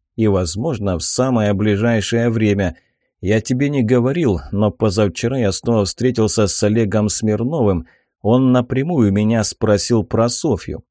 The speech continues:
Откуда-то узнал, как ее зовут, и то, что она Вишневская.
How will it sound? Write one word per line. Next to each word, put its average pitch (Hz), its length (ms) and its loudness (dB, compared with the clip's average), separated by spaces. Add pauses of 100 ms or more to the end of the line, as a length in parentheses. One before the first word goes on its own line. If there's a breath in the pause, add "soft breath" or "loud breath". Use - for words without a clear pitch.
(120)
Откуда-то 101 680 0
узнал, 98 460 0
как 101 320 -2
ее 92 180 0
зовут, 104 340 -2
и 90 80 0
то, 135 300 -2
что 98 260 -2
она 101 240 0
Вишневская. 107 880 -4